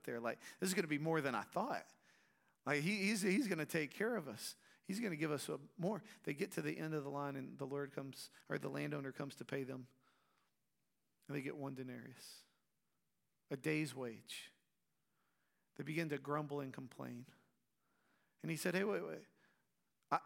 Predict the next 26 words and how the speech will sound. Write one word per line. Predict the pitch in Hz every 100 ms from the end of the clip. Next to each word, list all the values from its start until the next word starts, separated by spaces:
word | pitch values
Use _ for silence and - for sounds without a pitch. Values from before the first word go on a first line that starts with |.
| - _ _ _ _ _ -
it's | 151
mine. | 170 226 277
I | 160
can | 220 190
do | 160
with | 156
what | 170 160
I |
want. | 147 208 254
I, | 143 190 - - - - _ -
are | 151
you | 185 170
jealous | 147 165 208 -
because | 185 180
I | 165
gave | 156 170 160
them, | 180 165
um, | 160 - -
uh, | 190 170
just | 185 190
as | 180
much | 170 185
as | 170 180
you? | 208
Even | 214 202 190
though | 196